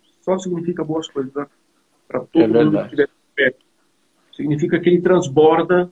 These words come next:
Speaker 1: muito, transborda muito. E quando transborda,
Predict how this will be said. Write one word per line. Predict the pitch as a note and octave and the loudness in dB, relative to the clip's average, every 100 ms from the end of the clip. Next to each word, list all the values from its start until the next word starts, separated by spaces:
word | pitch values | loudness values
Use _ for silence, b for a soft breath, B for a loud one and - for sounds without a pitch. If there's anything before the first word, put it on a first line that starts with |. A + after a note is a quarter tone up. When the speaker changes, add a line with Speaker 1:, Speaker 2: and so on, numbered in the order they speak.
| _ | _
Speaker 1:
muito, | D3 D3+ D#3 D#3+ D#3+ - F3 | -6 -2 0 0 -2 -8 -10
transborda | - D#3+ D3+ C3 C#3+ D3+ D#3+ D#3+ | -8 -10 -8 0 2 2 -2 -6
muito. | C#3+ C#3 - _ _ _ _ - | -8 -10 -10 _ _ _ _ -20
E | D3+ | -6
quando | F3+ F#3 F#3+ | -2 0 2
transborda, | G3 - C3+ D#3+ E3+ E3 B2 | 0 0 4 4 6 4 -2